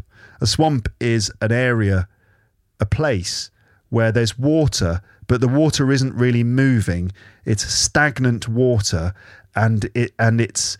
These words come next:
it's also, uh, m-, a lot of mud. So you can walk into a swamp, and it's very thick, and it's, there's lots of mud, and you get stuck in it.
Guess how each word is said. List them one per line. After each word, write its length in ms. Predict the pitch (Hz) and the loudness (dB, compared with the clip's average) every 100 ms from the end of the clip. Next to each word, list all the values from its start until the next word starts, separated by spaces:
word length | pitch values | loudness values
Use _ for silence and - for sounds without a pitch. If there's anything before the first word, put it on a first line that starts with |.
| - - - _ _ _ | -16 -20 -20 _ _ _
it's 220 | 117 104 | -6 -2
also, 560 | 147 143 123 120 113 107 _ - | 0 0 2 2 2 0 _ -2
uh, 260 | 107 104 - | 0 0 -2
m-, 160 | 120 - | -4 0
a 80 | |
lot 160 | 117 123 | 0 0
of 140 | 107 | 0
mud. 520 | 113 117 123 107 98 - _ _ _ - - | 0 2 2 0 -2 -10 _ _ _ -20 -14
So 140 | - 127 | -2 0
you 100 | 127 | 2
can 240 | 131 120 | 0 0
walk 400 | 131 165 151 - | 2 2 0 -2
into 340 | 160 151 - 110 | -2 -2 0 0
a 60 | |
swamp, 500 | 104 - 104 104 110 - | 0 0 0 0 -2 -2
and 160 | 117 110 | -2 0
it's 140 | 101 | -2
very 400 | 110 135 139 139 | 0 2 2 0
thick, 500 | - - - 123 - | -4 -4 -2 0 0
and 100 | 107 | 0
it's, 260 | - - - | 0 -4 -4
there's 260 | 117 107 | -2 2
lots 260 | 131 131 - | 0 0 -2
of 160 | 127 | -2
mud, 400 | 135 135 110 95 - | 0 2 2 0 -2
and 160 | 117 | -2
you 60 | 117 | 0
get 180 | 120 - | 0 -2
stuck 440 | - - 139 - | -4 -2 -2 0
in 80 | 98 | -2
it. 160 | 87 | -2